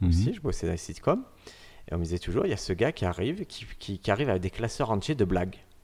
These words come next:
Speaker 2: Et en fait, il vient des États-Unis où il prenait, euh,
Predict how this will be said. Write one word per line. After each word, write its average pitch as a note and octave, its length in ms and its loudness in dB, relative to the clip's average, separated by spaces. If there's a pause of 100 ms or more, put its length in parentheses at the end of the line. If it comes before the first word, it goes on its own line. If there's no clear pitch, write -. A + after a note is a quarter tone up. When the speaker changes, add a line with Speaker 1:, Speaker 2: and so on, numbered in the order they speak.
(520)
Speaker 2:
Et - 40 -2
en D#2+ 140 2
fait, D#3 280 2
il F#2 80 0
vient G2 360 4
des F2+ 200 2
États-Unis E2+ 520 2
où C4+ 100 0
il - 60 -2
prenait, F#2 460 4
euh, F2 160 2